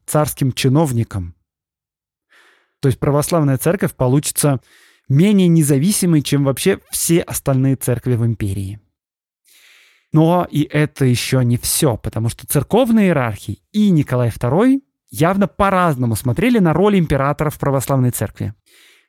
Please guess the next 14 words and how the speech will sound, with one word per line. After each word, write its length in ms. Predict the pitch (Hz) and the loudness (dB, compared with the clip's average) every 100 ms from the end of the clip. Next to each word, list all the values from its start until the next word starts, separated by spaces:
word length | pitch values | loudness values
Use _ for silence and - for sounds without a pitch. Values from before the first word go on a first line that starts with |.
| - | -2
Николай 480 | 135 - 143 196 262 | 0 2 0 2 0
считал, 500 | - - 98 101 117 | -2 -4 -4 -6 -10
что 220 | - 143 | -4 0
его 320 | 127 123 202 | 2 2 2
власть 480 | 196 139 98 - - - | 2 -2 -4 -8 -8 -4
подотчетна 600 | 123 120 - 113 - 123 | -2 -2 -2 -6 -4 -2
только 340 | 147 156 147 | -2 -2 -4
Богу. 600 | 110 143 190 123 98 - _ _ _ _ _ _ _ _ | -2 2 2 0 -4 -6 _ _ _ _ _ _ _ _
Причем, 340 | 131 - 120 117 | -6 -2 0 0
естественно, 560 | - 170 170 139 127 | 2 0 2 0 2
не 260 | 113 120 123 | 2 2 2
только 260 | 156 175 | 0 -2
светская 540 | - 208 208 - - 123 | -2 0 0 0 -2 -2
власть, 400 | 117 98 - | -2 -4 -8